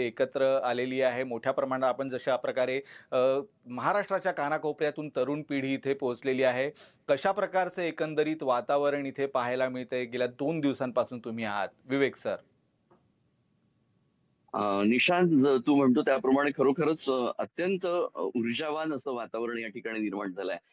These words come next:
Speaker 2: सगळीकडे सकारात्मकता आहे, उत्साह आहे. मराठी भाषेविषयीची आस्था प्रत्येकाच्या मनामधली दिसून येते. प्रत्येकाच्या डोळ्यामध्ये मराठीविषयीची श्रद्धा आणि मराठीचा अभिमान देखील प्रत्येकाच्या चेहऱ्यावर झळकतो आहे. कारण, अ,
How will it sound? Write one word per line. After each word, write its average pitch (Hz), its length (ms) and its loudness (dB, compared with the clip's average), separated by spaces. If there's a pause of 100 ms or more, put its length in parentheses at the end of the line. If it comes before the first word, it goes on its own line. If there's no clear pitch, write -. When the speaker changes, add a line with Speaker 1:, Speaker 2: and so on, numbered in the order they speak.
(240)
Speaker 2:
सगळीकडे 151 380 -2
सकारात्मकता 127 800 -6
आहे, 127 260 -4 (140)
उत्साह 127 420 -6
आहे. 127 280 -4 (380)
मराठी 131 340 0
भाषेविषयीची 143 840 0 (100)
आस्था 107 540 -6 (240)
प्रत्येकाच्या 147 580 -6
मनामधली 123 560 -2
दिसून 110 380 -4
येते. 98 280 -6 (400)
प्रत्येकाच्या 147 540 -4
डोळ्यामध्ये 127 540 0
मराठीविषयीची 120 800 -4
श्रद्धा 101 460 -6 (340)
आणि 131 160 -4
मराठीचा 123 600 -2
अभिमान 139 460 -2
देखील 113 320 -4 (300)
प्रत्येकाच्या 127 600 -4
चेहऱ्यावर 110 420 -2
झळकतो 107 460 -6
आहे. 95 180 -4 (680)
कारण, 185 240 -4
अ, 175 300 -6